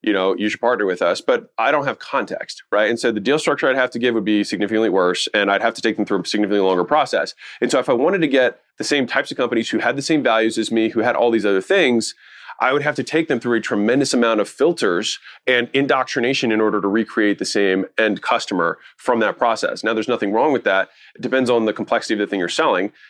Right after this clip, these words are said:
If you're selling Salesforce, the software, you absolutely can do reach outs, but the thing is, is that when you're building the personal brand, you're actually not selling the software, you're selling values, you're selling ideals.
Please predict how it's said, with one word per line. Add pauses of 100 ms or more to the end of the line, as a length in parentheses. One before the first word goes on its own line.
If
you're
selling
Salesforce,
the
software,
you
absolutely
can
do
reach
outs,
but (240)
the
thing
is,
is
that
when
you're
building
the
personal
brand,
you're
actually
not
selling
the
software,
you're
selling
values,
you're
selling
ideals.